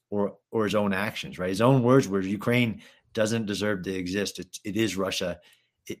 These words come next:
had, you know, you can't say this is about nato on one end and say, "Okay, on February twenty-third, I will never be a member of nato," and then, you know, February twenty-fourth, invade them. Uh, it, it is a,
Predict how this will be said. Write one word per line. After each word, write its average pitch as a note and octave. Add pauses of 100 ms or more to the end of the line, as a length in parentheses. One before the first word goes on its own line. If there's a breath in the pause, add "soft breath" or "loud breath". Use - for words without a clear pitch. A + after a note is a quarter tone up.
(120)
had, B2
you B2+
know, G2+ (320)
you C3+
can't F3+
say C#3+
this B2+
is B2
about A2+
nato B2
on G2+
one B2
end G#2
and G2
say, G2 (180 loud breath)
"Okay, B2+ (580 loud breath)
on A2+
February C3
twenty-third, B2
I A2
will A2
never C3
be C#3+
a B2+
member B2
of G#2+
nato," F2
and A2+
then, A#2+ (440)
you A#2
know, G2+
February A#2
twenty-fourth, G#2
invade G2+
them. - (500 soft breath)
Uh, F#2+ (560)
it, C#3 (120)
it C#3+
is D3
a, A#2